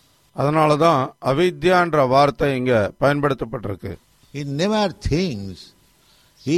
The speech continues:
Speaker 2: is so much absorbed in ignorance that he has no time to think that repeatedly I am stealing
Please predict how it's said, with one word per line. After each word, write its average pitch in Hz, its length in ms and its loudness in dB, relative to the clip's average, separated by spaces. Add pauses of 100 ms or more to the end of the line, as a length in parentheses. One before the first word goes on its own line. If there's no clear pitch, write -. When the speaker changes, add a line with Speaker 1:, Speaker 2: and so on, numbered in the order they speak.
Speaker 2:
is 143 40 -4
so 185 440 -2
much 180 220 -4
absorbed 131 960 4 (440)
in 139 280 -10
ignorance 104 760 -4 (840)
that 156 160 0 (460)
he 156 100 2 (120)
has 170 140 -2 (120)
no 190 140 -2 (140)
time 175 400 0
to 156 140 -6 (180)
think 107 420 -6 (680)
that 147 140 -2
repeatedly 180 920 2
I 185 160 2
am 180 100 -2
stealing 120 580 -4